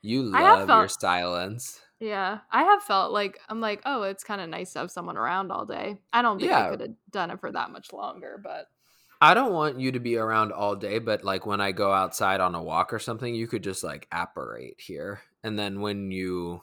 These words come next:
Speaker 1: when I'm done with the walk, then you can apparate
Speaker 2: I
Speaker 1: home.
Speaker 2: thi-,
Speaker 1: How about
Speaker 2: yeah, I
Speaker 1: that?
Speaker 2: think that would be perfect. Uh, yeah, I don't think the all day. But I think we also, like, well, I separated myself a few times.
Speaker 1: Oh, yeah, I'm slamming the office door.
Speaker 2: I think we've,
Speaker 1: The
Speaker 2: like,
Speaker 1: other side
Speaker 2: I
Speaker 1: of the
Speaker 2: think we're,
Speaker 1: door.
Speaker 2: we're pretty good at, like, coexisting,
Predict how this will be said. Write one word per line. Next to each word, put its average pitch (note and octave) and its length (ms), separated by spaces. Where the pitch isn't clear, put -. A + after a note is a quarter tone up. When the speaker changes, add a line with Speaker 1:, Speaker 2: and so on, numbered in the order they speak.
Speaker 1:
when G#2+ 160
I'm F#2+ 160
done G2 180
with F#2+ 100
the F#2 80
walk, E2 260
then F#2 140
you D#2+ 120
can D#2 120
apparate C#2 400
Speaker 2:
I A3 120
Speaker 1:
home. A3 80
Speaker 2:
thi-, A3+ 80
Speaker 1:
How F#3 60
about G#3 140
Speaker 2:
yeah, F3+ 120
I F#3+ 80
Speaker 1:
that? F#3+ 40
Speaker 2:
think G3+ 180
that - 140
would - 120
be - 80
perfect. - 640
Uh, - 40
yeah, F#3+ 220
I A3 100
don't D4 200
think F#3+ 180
the - 80
all - 240
day. - 380
But D4+ 80
I G#4 80
think A4 300
we G#3+ 220
also, F#3+ 380
like, D3 500
well, G#3 120
I G3 180
separated - 680
myself D#3 480
a - 60
few G3+ 180
times. G#3+ 600
Speaker 1:
Oh, G2 380
yeah, F2+ 280
I'm F2 80
slamming F#2 540
the F2 80
office F#2+ 460
door. G#2 520
Speaker 2:
I D#4 100
think A4+ 200
we've, A3 200
Speaker 1:
The A2+ 80
Speaker 2:
like, C#3 120
Speaker 1:
other F#3 260
side F3 520
Speaker 2:
I E3 60
Speaker 1:
of - 60
the C#3+ 60
Speaker 2:
think C3+ 100
we're, C3+ 100
Speaker 1:
door. C#3 440
Speaker 2:
we're D4+ 100
pretty F4+ 300
good F3+ 240
at, E3+ 140
like, - 240
coexisting, F#3 1000